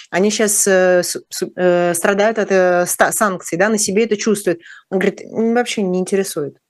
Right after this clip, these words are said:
Украинцы не хотели, чтобы на них падали русские бомбы. Ну, почему у них такая реакция? Потому что они прошли через, там, советскую оккупацию, это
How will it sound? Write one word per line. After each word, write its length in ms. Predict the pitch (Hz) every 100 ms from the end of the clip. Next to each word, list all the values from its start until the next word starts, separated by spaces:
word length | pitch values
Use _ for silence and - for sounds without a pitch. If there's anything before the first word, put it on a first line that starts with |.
| -
Украинцы 460 | 185 208 240 220 220
не 100 | 208
хотели, 340 | 220 214 220
чтобы 240 | 175 175 175
на 100 | 180
них 200 | 202 -
падали 300 | 196 175 170
русские 340 | 180 - 165
бомбы. 300 | 151 147 151 - - -
Ну, 80 | 202
почему 320 | - 226 269
у 40 | 269
них 200 | 220 220
такая 300 | 196 180 175
реакция? 300 | 160 - 165
Потому 120 | 190
что 120 | -
они 120 | 208
прошли 380 | 214 214 - 220
через, 280 | 214 202 202
там, 140 | 180
советскую 440 | 170 196 202 - 190
оккупацию, 500 | 190 - 262 -
это 100 | 185